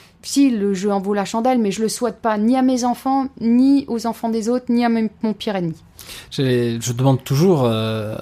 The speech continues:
Speaker 1: aux personnes qui participent à cet entretien ce que le tennis leur a appris sur elles. Beaucoup de choses, j'ai l'impression.
Speaker 2: Ah ouais, énormément. Bah, euh, l-, la force du travail, euh, le fait de,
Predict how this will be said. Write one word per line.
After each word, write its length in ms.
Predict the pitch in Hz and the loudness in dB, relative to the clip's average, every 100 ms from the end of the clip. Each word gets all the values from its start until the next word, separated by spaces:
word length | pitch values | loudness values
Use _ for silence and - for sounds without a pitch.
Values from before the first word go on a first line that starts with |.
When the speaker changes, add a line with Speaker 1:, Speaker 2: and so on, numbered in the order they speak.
| - - | -12 -10
Speaker 1:
aux 120 | 127 | -6
personnes 340 | 131 113 131 | -4 0 0
qui 100 | 123 | -2
participent 480 | - - 123 - 127 | -4 -6 -4 -6 -4
à 40 | 117 | -4
cet 220 | 123 120 | -2 -4
entretien 400 | 113 120 - 170 | -4 -4 0 0
ce 100 | - | 0
que 140 | 135 | -4
le 240 | 127 120 117 | -2 -2 -2
tennis 300 | 127 143 139 | -2 -2 -2
leur 120 | 117 | -2
a 100 | 117 | -2
appris 380 | 120 - 160 156 - - _ _ | -4 -4 -4 -4 -12 -20 _ _
sur 260 | - - 135 | -10 -2 2
elles. 280 | 139 117 95 _ - - - - - _ | 2 0 -6 _ -20 -20 -20 -20 -20 _
Beaucoup 220 | - 120 139 | -10 -6 -4
de 60 | |
choses, 200 | 165 151 | 0 0
j'ai 80 | 127 | 0
l'impression. 440 | 127 120 117 120 104 _ | -4 -4 -8 -8 -10 _
Speaker 2:
Ah 140 | 185 196 | 0 4
ouais, 240 | 277 190 | 4 2
énormément. 580 | 165 160 170 226 285 233 | -2 -2 2 4 4 2
Bah, 240 | 170 175 175 | -2 -4 -6
euh, 580 | 180 185 185 185 190 185 190 - _ _ - | -8 -8 -8 -8 -8 -10 -10 -14 _ _ -2
l-, 200 | 196 202 | 0 2
la 140 | 190 | 0
force 240 | 175 202 175 | 2 -2 -2
du 120 | 170 | -4
travail, 520 | - 180 175 202 240 - - - _ _ - - _ _ | -4 0 0 0 -4 -10 -20 -20 _ _ -20 -20 _ _
euh, 560 | 196 190 190 - 226 - - - - - | -2 0 -2 -4 -6 -8 -12 -14 -16 -8
le 200 | 196 208 | -2 -2
fait 480 | 196 220 220 - - | 0 -2 -2 -8 -8
de, 500 | 190 202 196 190 185 | 0 2 2 0 -4